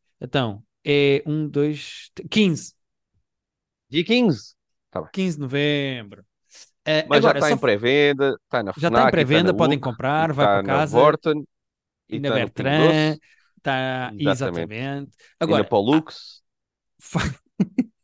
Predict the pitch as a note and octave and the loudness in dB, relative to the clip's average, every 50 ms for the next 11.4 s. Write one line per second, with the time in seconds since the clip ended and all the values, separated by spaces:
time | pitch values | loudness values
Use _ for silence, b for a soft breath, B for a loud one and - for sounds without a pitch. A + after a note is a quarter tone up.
0 | _ _ _ - - - - - - F3 D#3 D3 - D#3 D#3 D#3+ C3 C#3+ C3+ C#3 | _ _ _ -20 -20 -20 -16 -10 -4 -2 0 0 0 0 0 0 0 0 0 0
1 | C#3 B2+ C3+ C#3+ D3+ - - - - - D3+ D3+ D3 - D3 C3 - - A2 G2 | 0 0 -2 -4 -4 -6 -18 -18 -10 -6 -6 -4 -2 -4 -4 -6 -6 -10 -10 -10
2 | F#2+ _ _ - B2 A#2+ A#2 - G2+ G2 - B B B B B B B - D#3+ | -10 _ _ -12 -12 -12 -10 -12 -14 -16 -16 B B B B B B B -4 -2
3 | D#3 D3 C#3+ C#3 C3+ C3+ C3+ _ b b b b b - - - A3 A3+ A3 - | -2 0 -2 -2 -4 -6 -8 _ b b b b b -8 -4 -2 -2 -2 0 0
4 | A3 A3 F3 - G3+ F#3+ G3 F3+ - F#3 F#3+ F#3 D#3 B2+ A#2 - D#3 C#3+ C#3 - | 0 0 2 2 2 2 2 2 0 0 0 0 0 0 -2 -2 -2 -2 -2 -4
5 | - D3 C#3 C3 - - - C#3+ A#2 A2+ A2 B2+ A#2+ A2+ A#2 G2 G#2 A2+ A2+ - | -6 -10 -12 -12 -12 -10 -10 -8 -8 -8 -10 -10 -10 -8 -8 -8 -8 -10 -12 -12
6 | - C#3 C#3 C#3 D3 D3 - _ - - D#3 D3+ D3 C#3 A#2 G#2+ G2+ b b b | -8 -6 -4 -4 -4 -6 -10 _ -16 -10 -4 -2 -2 -2 -2 -4 -10 b b b
7 | b b - F#3+ F#3 G#3+ G#3 D3 C3+ A#2+ A#2+ A#2 - - - E3 D#3+ D#3 D3+ D3 | b b -6 -4 -2 -2 0 0 0 0 0 -4 -6 -4 -2 -2 0 0 0 0
8 | D3 C#3+ C3+ C3+ B2+ B2 A2+ A2+ A#2 A2+ - - D3+ D3 C3+ D3 C#3 - - D3 | 0 0 0 -2 -4 -4 -8 -10 -12 -8 -4 -2 -2 0 0 0 -2 -2 -2 -6
9 | C3+ A#2+ A2 C3+ C3 A#2+ - C3 B2+ A2+ C3 A#2+ B2 B2 B2+ C3 - - C#3+ A#2+ | -6 -4 -4 -4 -4 -4 -4 -8 -8 -6 -6 -4 -4 -2 -4 -4 -4 -6 -10 -8
10 | - D3 C#3 - - C#3 C3 C#3+ C#3 C3+ - C#3 C3+ - D3+ C3 - D3+ C#3 B2+ | -8 -10 -8 -6 -6 -4 -2 -2 -2 -2 -4 -4 -4 -4 -6 -4 -2 -4 -2 -2
11 | B2+ B2 A#2+ A#2 G#2 A2+ C3+ F3 | -2 -2 -2 -4 -4 -4 -6 -6